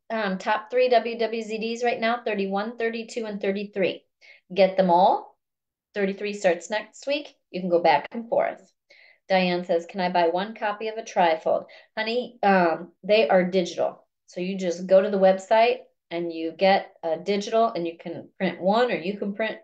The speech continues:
a thousand. Easy peasy, lemon squeezy. Yep. So go to lisa zimmer dot net forward slash shop and buy whatever trifolds you want and print as many as you need.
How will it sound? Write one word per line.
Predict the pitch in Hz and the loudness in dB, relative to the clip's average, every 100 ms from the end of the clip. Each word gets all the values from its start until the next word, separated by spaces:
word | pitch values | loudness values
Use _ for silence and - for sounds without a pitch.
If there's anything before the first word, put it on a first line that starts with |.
| _ | _
a | 196 | -4
thousand. | 180 156 117 135 - 185 _ _ - - _ _ | 0 0 -2 -8 -14 -16 _ _ -20 -20 _ _
Easy | 196 208 220 | -6 -4 -8
peasy, | 214 202 202 208 185 | -6 -6 -6 -8 -2
lemon | 160 175 180 | 0 0 -2
squeezy. | 185 - 165 123 - 78 - _ - | -6 -8 -8 -8 -10 -14 -14 _ -4
Yep. | - - - | -4 -4 -10
So | 180 | 0
go | 180 | 2
to | 170 | 2
lisa | 180 214 | 0 -4
zimmer | 202 208 196 | -8 -4 -2
dot | 196 175 | -2 -2
net | 226 254 _ | -4 -4 _
forward | 208 196 190 | -4 -2 -2
slash | 190 190 | -4 -2
shop | - 226 247 - | -2 -2 -2 -6
and | 185 | -6
buy | 175 | -2
whatever | 170 175 196 | 0 -2 -4
trifolds | 214 202 190 196 185 | -6 -6 -4 -4 -4
you | 190 | -4
want | 185 220 | -4 -4
and | - | -8
print | 180 170 | -12 -12
as | - | -10
many | 170 180 | -6 -4
as | 190 190 | -4 -6
you | 202 | -6
need. | 165 180 185 | -6 -8 -16